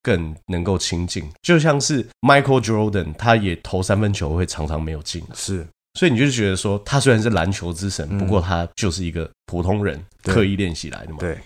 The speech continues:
Speaker 1: 好，第二个是分享你的不足，其实会让你感觉良好，因为为什么？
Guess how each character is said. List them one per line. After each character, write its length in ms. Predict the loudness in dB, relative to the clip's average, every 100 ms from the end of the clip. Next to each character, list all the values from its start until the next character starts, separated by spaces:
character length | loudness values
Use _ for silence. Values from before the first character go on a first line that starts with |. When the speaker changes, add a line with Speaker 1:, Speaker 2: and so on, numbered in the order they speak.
| -6
Speaker 1:
好， 200 | -4 -2 4
第 100 | 4
二 80 |
个 80 | 4
是 220 | 2 0 2
分 160 | 4 6
享 140 | 6
你 60 | 4
的 80 | 2
不 140 | -2
足， 240 | -2 -2
其 160 | -2 0
实 100 | 2
会 140 | 4
让 180 | 4 4
你 160 | 2 -4
感 180 | -2 -2
觉 140 | -2 -4
良 240 | -4 -4
好， 240 | -4 -6 -2
因 140 | 0
为 80 | 2
为 140 | 0
什 120 | -2
么？ 140 | -6